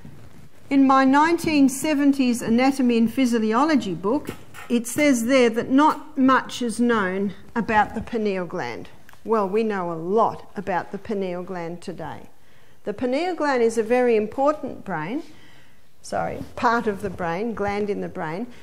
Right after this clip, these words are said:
because it is responsible for releasing rest and rejuvenate hormones in the night. And the pineal gland will only release these hormones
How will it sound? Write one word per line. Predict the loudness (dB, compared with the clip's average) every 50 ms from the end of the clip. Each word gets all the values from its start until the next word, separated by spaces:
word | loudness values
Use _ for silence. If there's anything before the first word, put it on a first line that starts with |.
| -18 -18 -18 -18 -18 -8
because | -6 -6 -6 -2 0 0 0 0 -2
it | 2
is | 4 4 4 4 2 -4
responsible | -4 -4 -6 -2 2 4 4 4 4 2 -2 -4 -4 -2 -2 0 0 -2
for | -4 -6 0 2 4 6
releasing | 6 6 6 6 6 4 4 2 0 2 2 2 4
rest | 6 6 6 6 4 -2 -8 -6 -2
and | 2 2 4 4
rejuvenate | 2 2 0 0 0 0 0 0 0 -2 -2 0 0 -2 -2 -4 -6 -10 -14 -16 -10
hormones | -4 -2 0 0 2 0 -2 -4 -4 -8 -10 -12 -12 -14 -16 -18 -18 -18 -6 -4
in | -2 -2 0
the | -2 -2
night. | -2 -2 -2 -4 -6 -8 -10 -14 -16 -18 -18 -18 -18 -18 -18 -10 -4
And | -2 0
the | 0 0
pineal | 0 -2 -2 0 0 2 2 0 0
gland | 0 0 0 2 0 2 2
will | 2 2 2 2
only | 0 0 2 2 2 2 2
release | 0 0 0 2 2 2 0 0 -2 -6 -10
these | -6 -2 -2 0 0 -2 -4
hormones | -8 -4 -2 0 0 2 0 -2 -4 -4 -6 -6 -6 -6 -6 -8 -8 -12 -14 -14